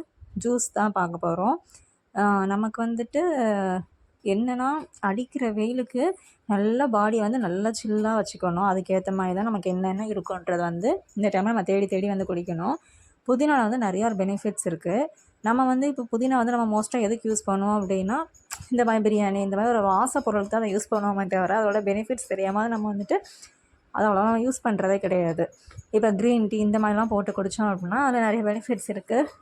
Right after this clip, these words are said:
But அதை வந்து யாரும் குடிக்காது. அதே ஒரு ஜூஸ் மாதிரி போட்டு கொடுத்தோம் அப்படின்னா, கிட்ஸும் வந்து நல்லா விரும்பி சாப்பிடுவாங்க.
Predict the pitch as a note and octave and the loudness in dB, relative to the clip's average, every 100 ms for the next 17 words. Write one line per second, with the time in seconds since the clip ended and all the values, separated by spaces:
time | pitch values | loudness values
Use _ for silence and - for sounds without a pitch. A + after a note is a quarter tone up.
0 | _ G#3+ G#3+ F#3+ F3+ F#3 A3 G3 F#3+ F#3+ | _ 0 2 4 4 2 2 2 2 0
1 | F#3+ G3 F#3 G3 A3+ G#3 G#3+ B3 - G#3+ | 0 2 2 2 2 2 0 -2 0 0
2 | G3 G#3+ G#3 G3 F#3+ F#3+ G3 F#3 F#3+ F#3 | 2 0 0 0 0 0 0 0 0 0
3 | D#4 - - - _ _ - - - C#4+ | 0 -2 -14 -20 _ _ -20 -6 0 0
4 | - D#4 B3+ B3+ G#3 G#3+ G3+ A3 G#3+ F#3+ | 2 2 4 4 4 4 2 2 0 0
5 | F#3+ F3+ E3 | 0 0 0